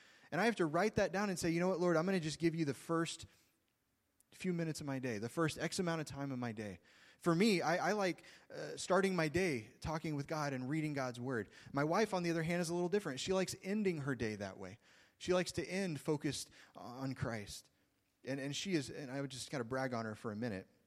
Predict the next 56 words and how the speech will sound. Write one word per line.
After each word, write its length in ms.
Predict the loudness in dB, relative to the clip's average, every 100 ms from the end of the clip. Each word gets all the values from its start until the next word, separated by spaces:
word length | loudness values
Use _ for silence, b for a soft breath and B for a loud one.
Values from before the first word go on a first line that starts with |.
| _ _ _ -12
For 140 | -4
every 200 | -2 0
time 280 | -2 -2 -2
that 100 | 0
I'm 320 | 0 0 -4 -6
not 240 | -6 -6 -4
faithful 400 | -4 -4 -6 -6
in 60 |
this 160 | -6 -8
area, 340 | -8 -10 -12 B B B B
um, 100 | -10
she 260 | -8 -4 -2
has 140 | -4
been 420 | -2 -2 -2 -4 -6
the 100 | -6
rock 360 | -4 -6 -6
and 80 | -6
the 80 | -4
encouragement 600 | -6 -4 -4 -4 -8 -8
in 60 | -10
our 160 | -12
home 260 | -12 -12 -14 b b b _
for 140 | -6
years. 560 | -4 -4 0 0 -2 -6
I, 60 | -10
I, 280 | -8 -6 -6
I 40 | -6
can't 240 | -6 -6
remember 380 | -4 -4 0 -2
a 40 |
time, 480 | -2 -6 -6 -8 -10 -18 _
an 140 | -8 -6
evening, 400 | -4 -4 -6 -6
that 140 | -8 -8
her, 260 | -6 -4 -6 B B
her 100 | -6
Bible 340 | -2 0 -2 -4
wasn't 260 | -4 -4
open 240 | -6 -6 -8
and 80 |
that 100 | -8
she 140 | -10 -10
wasn't 300 | -10 -10 -12
reading. 300 | -14 -14 -18 b b b
And 100 | -6
I 60 | -2
don't 160 | -2 -4
mean 120 | -4
to 60 |
embarrass 380 | -4 -4 -4 -6
you 100 | -8
or 40 | -6
anything 260 | -8 -10
like 140 | -10 -8
that, 200 | -10 -8
but 180 | -10